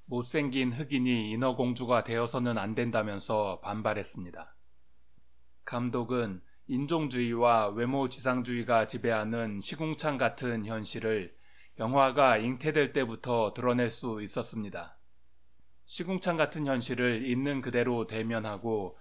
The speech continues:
그에 맞서 싸워야 한다는 메시지를 담고 있는 개몽 영화 인어공주는 이렇게 캐스팅 단계부터 웅장했습니다.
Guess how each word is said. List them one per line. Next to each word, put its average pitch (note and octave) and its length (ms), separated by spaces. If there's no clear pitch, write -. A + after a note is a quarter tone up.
그에 C3+ 300
맞서 A#2 340
싸워야 C#3+ 460
한다는 B2 480
메시지를 B2+ 500
담고 A#2 400
있는 G#2+ 520
개몽 C3 540
영화 A2+ 500
인어공주는 A2 1120
이렇게 C3 640
캐스팅 E3+ 520
단계부터 A2+ 840
웅장했습니다. A#2 960